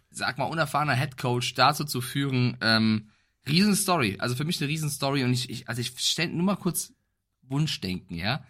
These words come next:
Die kommen wirklich bis zum Super Bowl. Junge, werden da Geschichten geschrieben. Und sollten sie diesen auch noch gewinnen,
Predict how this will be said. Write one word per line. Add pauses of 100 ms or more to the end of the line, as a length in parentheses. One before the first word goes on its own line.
(480)
Die
kommen
wirklich
bis
zum
Super
Bowl. (560)
Junge,
werden
da
Geschichten
geschrieben.
Und
sollten
sie
diesen
auch
noch
gewinnen,